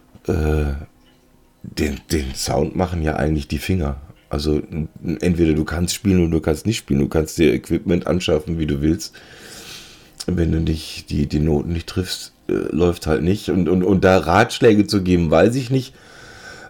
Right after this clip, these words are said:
Ähm, ich, ich werde hier ab und zu mal, die habe ich jetzt auch die Woche mal, mal gemacht, auf, auf,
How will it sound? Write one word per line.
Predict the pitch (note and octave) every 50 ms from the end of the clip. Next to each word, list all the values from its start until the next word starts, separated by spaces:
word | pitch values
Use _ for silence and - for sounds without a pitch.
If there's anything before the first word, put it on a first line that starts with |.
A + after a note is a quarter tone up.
| - -
Ähm, | A#2+ A#2 A#2 A#2 B2 G#2 F2+
ich, | B2 B2+ A2+ -
ich | - B2 A2 C#3
werde | D#3+ D#3+ D3+ C3+
hier | C3+ - -
ab | A#2+ - F#2+
und | A#2+ A#2+ -
zu | - - A#2+
mal, | A#2+ A#2 A2 F2+ G2+
die | G2+ G2+
habe | G#2 G#2 G2
ich | G2+
jetzt | G2+ - -
auch | D2+ F2 F2
die | - G2 F2
Woche | F2+ F#2+ G2+ - -
mal, | - C2 D2 C#2 E2 F#2 F#2 F#2+ F2 D#2
mal | C#2+ D2 F2 F2 F2 E2+
gemacht, | E2+ F2+ F2+ F#2 F#2 G2 - -
auf, | - E2+ E2+ - - -
auf, | - F2 F2 E2 - - - - - -